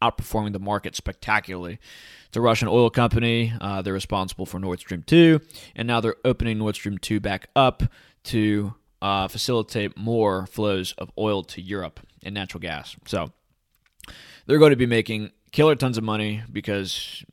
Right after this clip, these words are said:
the people who run Europe are idiots who thought that they could replace, <laughs> um, you know, natural gas, oil, and fossil fuels with renewables and think that that would be just totally fine.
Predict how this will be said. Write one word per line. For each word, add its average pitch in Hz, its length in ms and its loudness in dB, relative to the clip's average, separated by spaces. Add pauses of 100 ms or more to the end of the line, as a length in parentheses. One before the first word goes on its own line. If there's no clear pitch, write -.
(120)
the 110 140 -6
people 113 240 -2
who 101 60 -2
run 101 180 -4
Europe 107 260 0
are 95 80 -2
idiots 120 500 0
who 113 200 -6
thought 101 440 -8
that 87 120 -8
they 92 140 -8
could 92 340 -10
replace, 80 560 -8 (420)
<laughs> - 400 -20
um, 90 440 -6 (440)
you 104 200 -6
know, 90 400 -12
natural 104 360 -6
gas, 95 540 -8
oil, 95 340 -4
and - 120 -14
fossil 87 280 -8
fuels 135 520 2
with 104 260 -6
renewables 104 640 -4 (100)
and 95 340 -10 (180)
think 104 280 -8
that 92 260 -8
that 98 140 -4
would 92 140 -8
be 95 100 -12
just 90 180 -12
totally 87 240 -12
fine. 117 480 -6